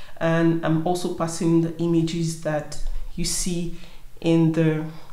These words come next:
in the tab for changing your background, right? So that's pretty much it. You can always customize this however you want to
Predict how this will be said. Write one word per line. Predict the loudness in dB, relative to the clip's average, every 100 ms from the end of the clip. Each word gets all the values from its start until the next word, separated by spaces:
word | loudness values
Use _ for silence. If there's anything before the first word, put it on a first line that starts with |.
| -2 0
in | 4
the | 4
tab | 4 4 2 2
for | 0 2 2 2 -2
changing | 0 0 2 2
your | 2
background, | 0 2 2 2 0 0 -2 -2 -8 -4
right? | -2 0 -2 -6 -12 -14 -8
So | 2 4
that's | 4 2
pretty | 0 2
much | 4 4 2 2
it. | 2 2 0
You | 0
can | 4 6 6 6
always | 6 8 6 4 0
customize | 0 0 2 4 6 4
this | 0 -4 0
however | 2 2 -2 -8 -6 0 2 2 2
you | 4 4
want | 4 2 2 0 -4 -10 -10
to | -6 -2 0 0 -2